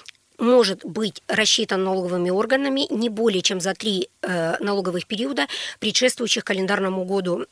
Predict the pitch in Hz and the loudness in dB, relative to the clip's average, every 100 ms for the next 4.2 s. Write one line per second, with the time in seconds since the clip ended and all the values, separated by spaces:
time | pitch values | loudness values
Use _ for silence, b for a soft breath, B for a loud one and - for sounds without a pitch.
0 | - 226 196 190 180 233 254 196 180 190 | -8 -4 -2 -2 0 4 4 4 0 -2
1 | 180 185 185 190 185 175 165 - B - | -2 -4 -2 -2 0 0 -2 -6 B -6
2 | 247 208 - - 196 269 - 277 269 - | 0 2 0 -6 -2 0 2 2 2 0
3 | 214 214 196 185 185 - _ - 226 233 | -4 -2 -2 -2 -2 -4 _ -4 -2 0
4 | 196 | -2